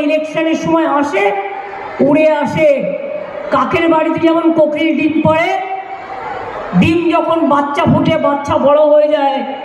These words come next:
কোকিল পালিয়ে যায়। তার কারণ কাক কখনো কোকিল হতে পারে না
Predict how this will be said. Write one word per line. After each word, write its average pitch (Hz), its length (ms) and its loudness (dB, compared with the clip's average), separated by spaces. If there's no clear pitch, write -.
কোকিল 294 300 2
পালিয়ে 269 400 2
যায়। 190 200 0
তার 294 180 2
কারণ 359 320 0
কাক 302 200 0
কখনো 330 300 0
কোকিল 320 220 0
হতে 285 240 4
পারে 269 180 2
না 254 60 -2